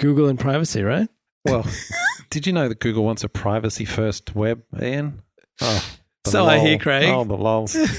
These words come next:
Speaker 2: Yeah, I've got a big, um, article in the show notes where I talk about that, pull together the various news about them. They're, they're phasing out third-party cookies. We've known that for the last year or so. But just how clever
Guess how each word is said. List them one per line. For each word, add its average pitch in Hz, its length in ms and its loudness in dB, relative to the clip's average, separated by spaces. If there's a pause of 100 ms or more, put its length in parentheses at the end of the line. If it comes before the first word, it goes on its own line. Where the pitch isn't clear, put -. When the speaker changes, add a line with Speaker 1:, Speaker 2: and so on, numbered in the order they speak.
(240)
Speaker 2:
Yeah, 117 160 0
I've 113 100 -6
got 156 120 0
a 117 40 -4
big, 107 360 -4
um, 104 580 -2 (100)
article 110 520 -2
in 110 200 -4
the 95 40 -2
show 98 200 -2
notes 92 280 -4
where 92 300 0
I 90 40 -2
talk - 260 -6
about 92 240 -2
that, 98 200 -4
pull 120 120 -4
together 98 340 -2
the 98 160 -6
various 101 400 -2
news 95 240 -2
about 92 220 -2
them. 120 100 -6
They're, 127 160 0 (180)
they're 139 100 -4
phasing 139 340 -2
out - 120 -2
third-party 101 420 -2
cookies. 113 380 -6
We've 110 140 -6
known 107 160 -2
that - 120 -4
for - 60 -12
the 104 60 -4
last 92 280 -4
year 98 120 0
or 92 60 2
so. 92 340 -2 (540)
But 110 160 -2
just 117 400 -4
how 101 260 -2
clever 101 640 -2